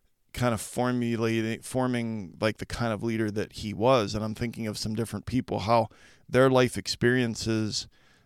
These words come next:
um, some people, you know, have different careers before, and then they choose to go into education, like, later in life.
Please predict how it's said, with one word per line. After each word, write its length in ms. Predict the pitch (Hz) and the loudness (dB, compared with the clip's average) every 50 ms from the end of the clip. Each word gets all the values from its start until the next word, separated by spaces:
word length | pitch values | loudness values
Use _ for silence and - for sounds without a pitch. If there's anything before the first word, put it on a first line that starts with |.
| _ _ - | _ _ -2
um, 400 | 113 110 113 110 110 110 110 - | 0 2 2 2 2 0 -2 -4
some 200 | - - 131 135 | 0 0 0 2
people, 640 | - 143 139 - - 127 127 127 127 127 123 120 - _ _ _ _ _ _ _ _ _ _ _ _ _ | 2 0 0 2 2 4 4 6 6 4 2 0 -4 _ _ _ _ _ _ _ _ _ _ _ _ _
you 120 | - 131 | 0 2
know, 120 | 135 127 | 2 4
have 400 | 110 113 127 135 131 123 113 113 - - _ _ - - 82 - - | 4 6 6 6 6 4 2 -4 -12 -14 _ _ -20 -20 -18 -6 2
different 480 | - 143 - - 156 151 - - _ | 2 2 2 4 0 -2 -2 -4 _
careers 640 | - - 123 123 117 123 131 165 190 165 131 113 107 - | -4 0 2 4 4 4 6 6 6 6 4 2 0 -2
before, 500 | - 107 104 - - 120 120 123 107 82 | -4 -4 -4 -2 0 2 2 4 4 2
and 140 | 107 113 117 | 2 0 0
then 140 | 117 120 120 | 0 0 0
they 140 | 120 117 | 0 -2
choose 480 | 110 - - - 135 135 135 127 110 - | -2 -2 -2 0 2 2 2 2 0 -4
to 400 | - - - 123 120 120 117 113 | -6 -4 -2 0 0 0 0 0
go 200 | 107 120 123 127 | 2 2 2 2
into 180 | 120 113 104 90 | 2 0 -2 -4
education, 600 | 113 - - - - - 139 127 - 120 117 113 | 0 0 2 2 4 4 4 4 2 0 0 0
like, 200 | 113 110 - - | -2 -2 0 0
later 280 | 104 113 117 117 113 | 2 2 4 4 2
in 100 | 110 104 | 0 2
life. 480 | 107 117 139 151 113 - - - - | 2 4 4 4 4 0 -4 -10 -14